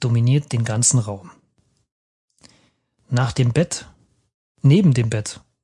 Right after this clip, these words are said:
steht ein Nachttisch. Auf dem Nachttisch steht eine Lampe. Das ist alles an Einrichtung. Das ist alles an Einrichtungen.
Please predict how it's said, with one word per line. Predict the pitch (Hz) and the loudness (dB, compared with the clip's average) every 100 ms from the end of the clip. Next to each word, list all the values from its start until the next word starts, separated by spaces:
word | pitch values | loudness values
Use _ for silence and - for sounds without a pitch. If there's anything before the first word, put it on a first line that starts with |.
| _ | _
steht | - 147 151 | -4 -4 2
ein | 123 | 2
Nachttisch. | 135 131 - 107 - - - _ - - - - | 2 0 -6 -6 -6 -10 -16 _ -20 -20 -20 -18
Auf | - | -6
dem | 123 113 | -2 0
Nachttisch | 147 - 220 220 - | -2 -2 -2 -2 -4
steht | - 143 - | -4 -6 -6
eine | - 156 | 0 0
Lampe. | 190 190 - 101 - _ _ _ _ - | 4 2 2 -4 -10 _ _ _ _ -12
Das | 127 123 - | -4 -2 0
ist | 151 147 - - | 0 0 0 -2
alles | 131 135 147 - | -4 -2 -2 -2
an | 135 147 | -2 -2
Einrichtung. | 143 127 110 - 110 _ _ _ _ _ _ - - _ _ _ - | 0 0 -2 -6 -12 _ _ _ _ _ _ -20 -20 _ _ _ -4
Das | 123 | 0
ist | 143 | 2
alles | 202 170 | 2 2
an | 127 123 | 0 -2
Einrichtungen. | 123 107 113 | -4 -6 -10